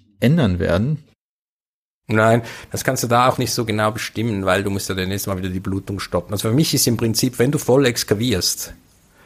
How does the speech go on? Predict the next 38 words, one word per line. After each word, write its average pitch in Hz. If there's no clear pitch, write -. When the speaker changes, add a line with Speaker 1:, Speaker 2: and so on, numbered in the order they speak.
Speaker 1:
Mhm. 104
Speaker 2:
machst 113
du -
immer 131
eine 113
partielle 101
Pulpotomie, 101
wie 87
du 90
hackst -
deine 90
Pulpa 95
rein 87
mit 85
deinem 87
sterilen, 85
hoffentlich -
sterilen 87
Rosenbohr 92
oder 90
was 90
du -
dafür 87
nehmen 90
willst. 85
Also 110
dieser 117
Unterschied 120
partielle 101
Pulpotomie 101
oder 92
Pulperüberkappung 95
ist 90
für 92
mich, 90
äh, 90
wieder 90
einmal 90